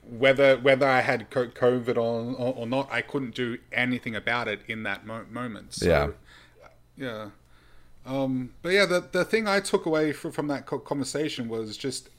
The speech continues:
Speaker 1: as you said, um, none of us re-, really know how, how much time we, uh, ha-, have left, and whether I get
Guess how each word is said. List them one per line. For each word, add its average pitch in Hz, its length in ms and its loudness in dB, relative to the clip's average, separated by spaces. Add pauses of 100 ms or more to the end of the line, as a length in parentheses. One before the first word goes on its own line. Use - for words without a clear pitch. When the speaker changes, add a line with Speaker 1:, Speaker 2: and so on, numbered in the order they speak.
(120)
Speaker 1:
as 143 180 -2
you 131 80 -4
said, 127 480 0
um, 117 480 -4 (500)
none 160 380 0
of 131 80 -2
us 123 300 -2
re-, 123 100 -4
really 113 260 -6
know 117 220 -6
how, 120 200 -8
how - 140 -12
much 113 220 -10
time 113 320 -10
we, 107 180 -6
uh, 107 140 -4
ha-, 120 440 -8
have 104 200 -10
left, 131 340 -4
and 107 320 -8 (400)
whether 123 320 -2
I 123 140 2
get 127 380 -2